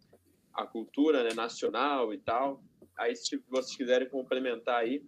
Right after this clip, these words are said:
falando sobre os movimentos, que eu não sei quase nada, vou ser sincero.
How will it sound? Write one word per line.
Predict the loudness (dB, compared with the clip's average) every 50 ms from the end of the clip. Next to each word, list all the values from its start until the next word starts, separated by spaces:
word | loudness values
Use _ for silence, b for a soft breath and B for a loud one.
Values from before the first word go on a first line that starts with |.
| -4
falando | -4 -4 -4 -4 -8 -4
sobre | -4 -4 -2 -2 -6
os | -10 -8
movimentos, | -8 -8 -8 -8 -8 -12 -10 -8 -6 -8 -8 -10 -12 -20 _ _ _ _ _
que | -2 0
eu | 0
não | 0 -2
sei | -2 4 4 4 4
quase | 6 4 4 4 2 0
nada, | -2 0 0 0 0 0
vou | -4 -6 -6
ser | -6 -8 -10 -10
sincero. | -8 -12 -12 -10 0 0 0 0 0 -4